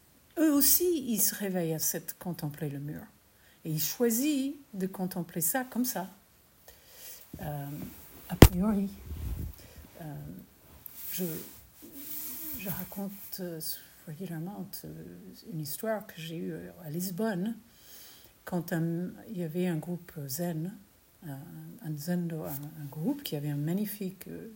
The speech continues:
zendo, euh, à, à Lisbonne, et qui avait beaucoup d'argent.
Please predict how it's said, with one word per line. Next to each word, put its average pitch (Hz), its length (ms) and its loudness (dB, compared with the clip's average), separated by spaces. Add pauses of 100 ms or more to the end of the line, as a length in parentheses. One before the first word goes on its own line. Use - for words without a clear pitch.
(100)
zendo, 165 480 -2 (720)
euh, 277 180 -12 (680)
à, 143 260 -4 (400)
à 170 60 -4
Lisbonne, 165 420 0 (1400)
et 170 260 6
qui 156 140 -2
avait 139 140 -2
beaucoup 190 240 -4
d'argent. 151 480 0